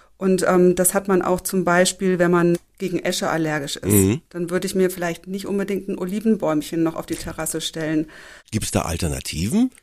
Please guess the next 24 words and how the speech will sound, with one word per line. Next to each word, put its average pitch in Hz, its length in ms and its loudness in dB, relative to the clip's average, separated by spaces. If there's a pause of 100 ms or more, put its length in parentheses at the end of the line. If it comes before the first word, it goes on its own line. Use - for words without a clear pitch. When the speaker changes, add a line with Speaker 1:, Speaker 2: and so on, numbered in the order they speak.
(240)
Speaker 1:
Ja, 226 200 2
anstelle 185 380 0
von 180 300 -4
Hasel, 170 420 0
Erle 175 280 0
oder 170 180 -2
Birke 196 420 -4
kann 202 180 -4
man 196 120 2
sich 196 140 -4
zum 190 160 -4
Beispiel 180 500 0 (200)
eine 196 100 -4
Traubenkirsche 190 760 2
in 170 120 -2
den 180 120 2
Garten 170 320 -4
pflanzen 170 480 -2
oder 151 120 2
Speaker 2:
Mhm. 165 60 4
Speaker 1:
eine 180 120 2
Kornellkirsche, 185 1000 0
eine 180 120 -2
Felsenbirne. 185 800 2